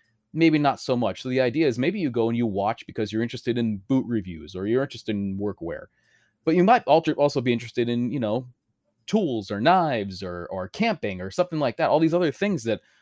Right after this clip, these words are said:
I'm into, but never could find a place to put, um, to be able to do that. And also to be able to tie that all together and have people who really know what they're talking about. So last month I had a leather worker on,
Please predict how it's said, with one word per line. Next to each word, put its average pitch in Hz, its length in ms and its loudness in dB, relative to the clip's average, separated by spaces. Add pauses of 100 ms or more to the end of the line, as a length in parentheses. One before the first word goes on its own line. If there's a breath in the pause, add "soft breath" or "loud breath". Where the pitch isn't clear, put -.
(200)
I'm 165 180 2
into, 151 380 2
but 120 120 0
never 135 200 2
could 110 160 -4
find 135 260 -6
a - 20 -8
place - 580 -10 (100)
to 110 80 -6
put, - 260 0 (540)
um, 95 400 -6 (440)
to - 80 -6
be 175 80 4
able 190 100 6
to 156 60 0
do 135 180 2
that. 190 200 2
And 123 80 -2
also 165 400 0
to 160 160 -4
be 156 140 2
able 185 180 0
to - 260 -2 (120)
tie 196 320 -4
that 170 160 -2
all 165 120 2
together 139 640 -2 (400)
and 117 100 -6
have 135 360 -2
people 139 460 -2
who 127 360 -2
really 160 260 2
know 120 140 -2
what 107 80 -8
they're 107 100 -4
talking 151 380 -8
about. 80 240 -8
So 98 140 -4
last 113 320 -2
month 110 180 -6
I 104 40 -6
had 101 120 -6
a 90 60 -4
leather 131 320 0
worker 120 360 0
on, 117 280 2